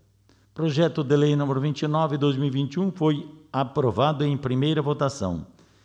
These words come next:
Solicito ao vereador primeiro secretário que faça a leitura da súmula e dos pareceres do projeto de lei número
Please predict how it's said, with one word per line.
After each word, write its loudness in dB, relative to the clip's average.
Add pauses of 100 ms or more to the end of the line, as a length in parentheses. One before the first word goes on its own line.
(320)
Solicito 2
ao 4
vereador 2
primeiro 0
secretário -4
que -6
faça 0
a 2
leitura -2
da -2
súmula 0
e 0
dos -2
pareceres -2
do -2
projeto -2
de -2
lei 0
número -2